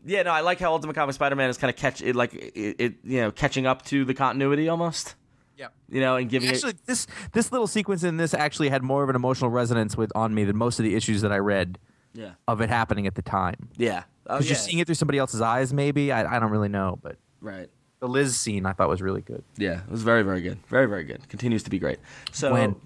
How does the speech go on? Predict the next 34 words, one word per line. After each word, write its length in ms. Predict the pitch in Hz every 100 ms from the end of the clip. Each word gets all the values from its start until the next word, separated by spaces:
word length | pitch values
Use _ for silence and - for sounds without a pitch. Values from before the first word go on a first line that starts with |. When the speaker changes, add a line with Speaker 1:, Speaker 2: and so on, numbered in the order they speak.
| - -
Speaker 2:
Who's 100 | 175
Speaker 1:
so 120 | 143
Speaker 2:
Liz? 380 | 139 147 120 - - - 113
Speaker 1:
go 160 | 170
to 80 | 185
ifanboy 420 | 170 165 165 156
dot 160 | 151 147
com 180 | 147 139
slash 160 | 139 131
comics 380 | 135 127 127 127
and 100 | 123
do 60 |
your 160 | 123 123
pull 180 | 139 127
list 240 | 127 -
and 420 | 120 120 117 113
come 140 | 110 117
back 240 | 117 113
and 100 | 113
rate 120 | 117
and 80 | 101
review 200 | 113 113
your 120 | 113
books, 320 | 107 113 -
and 80 | 107
we 80 | 110
might 80 | 110
re-, 220 | 101 110
read 320 | - 107 113 107
a 20 |
review 400 | 110 107 113 110
on 140 | 107
the 60 | 113
show. 480 | - 113 113 110